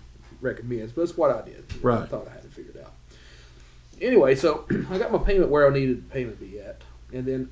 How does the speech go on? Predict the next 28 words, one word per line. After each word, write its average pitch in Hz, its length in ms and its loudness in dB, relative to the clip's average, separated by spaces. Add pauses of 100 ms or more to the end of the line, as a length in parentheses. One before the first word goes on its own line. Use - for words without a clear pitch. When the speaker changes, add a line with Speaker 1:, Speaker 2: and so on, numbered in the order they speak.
(180)
Speaker 1:
I 127 320 -14
expected 202 480 -4
so 156 120 -8
much 139 160 0
for 135 120 -8
electricity 117 520 -10
and 117 100 -14
so - 80 -18
much 123 140 -8
for 127 140 -6
water, 98 400 -10 (240)
you 113 100 -18
know, 95 80 -20
that - 220 -20
kind - 200 -20
of - 60 -20
thing. - 80 -20 (760)
But 139 160 -2
what 147 140 4
I 120 160 0
did 240 280 -2
not 226 240 6
expect - 480 -18 (680)
is 131 180 -4
I 120 100 -4
did 143 300 -8
not - 180 -6
expect - 540 -6